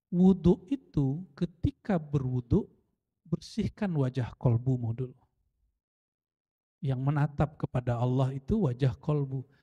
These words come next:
Bersihkan dulu itu, baru kemudian bagian yang lain dalam diri. Ya, maka ketika kita menyuci muka,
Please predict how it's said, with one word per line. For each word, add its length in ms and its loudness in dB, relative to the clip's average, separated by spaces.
Bersihkan 720 -2
dulu 320 2
itu, 400 -4
baru 320 4
kemudian 680 0
bagian 520 2
yang 200 -2
lain 240 -2
dalam 280 -8
diri. 240 -12
Ya, 240 -20
maka 240 -2
ketika 480 -2
kita 400 2
menyuci 640 0
muka, 400 0